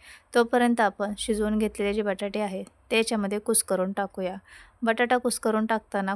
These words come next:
खूप बारीक त्याचा भुगा करून टाकायचा नाही, छोटे मोठे तुकडे ठेवायचे आहेत, म्हणजे पुरीसोबत खायला खूप छान लागतात. तर सर्व बटाटा आपण हातानेच आबडधोबड असा बारीक मोठे तुकडे करून टाकून घेतलेला आहे.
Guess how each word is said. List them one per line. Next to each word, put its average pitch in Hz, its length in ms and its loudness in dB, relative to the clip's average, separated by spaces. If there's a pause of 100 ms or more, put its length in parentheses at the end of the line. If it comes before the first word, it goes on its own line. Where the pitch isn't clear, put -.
खूप 208 260 -4
बारीक 196 360 4
त्याचा 202 220 -4
भुगा 202 300 2
करून 208 300 0
टाकायचा 202 480 0
नाही, 202 280 -4 (480)
छोटे 247 240 2
मोठे 226 360 2
तुकडे 208 260 2
ठेवायचे 208 440 -2
आहेत, 190 180 -2 (100)
म्हणजे 202 260 -2
पुरीसोबत 214 640 0
खायला 196 360 -4
खूप - 280 -2
छान 196 240 -2
लागतात. 185 380 -4 (720)
तर 247 60 10
सर्व 240 400 10
बटाटा 226 380 6
आपण 202 260 2
हातानेच 196 520 2 (120)
आबडधोबड 214 580 4 (180)
असा 202 280 2 (180)
बारीक 214 300 4
मोठे 208 360 2
तुकडे 202 320 -2
करून 202 260 -2 (140)
टाकून 214 380 2
घेतलेला 214 380 2
आहे. 190 200 0